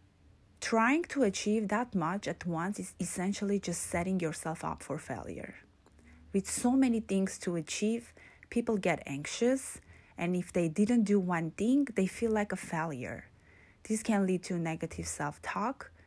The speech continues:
that lowers your chances to achieve any of your goals.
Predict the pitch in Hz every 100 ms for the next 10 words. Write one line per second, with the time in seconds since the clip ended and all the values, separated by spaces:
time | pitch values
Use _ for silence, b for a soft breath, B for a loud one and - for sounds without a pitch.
0 | b - 151 175 180 214 202 151 - -
1 | 180 202 190 - 156 135 - - 180 190
2 | - 170 170 156 139 143 135 151 - -
3 | - -